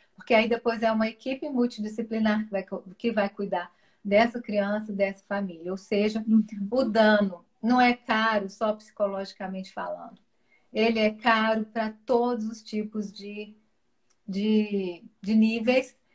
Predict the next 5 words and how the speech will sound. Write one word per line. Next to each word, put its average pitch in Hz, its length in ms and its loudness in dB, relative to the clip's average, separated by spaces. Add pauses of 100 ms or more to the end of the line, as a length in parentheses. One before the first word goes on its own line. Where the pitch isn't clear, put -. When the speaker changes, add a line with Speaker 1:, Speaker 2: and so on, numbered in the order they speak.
(120)
Speaker 1:
e 214 100 -2
de 214 140 -2
situação 208 840 0 (260)
que 220 160 -6
tem, 196 580 0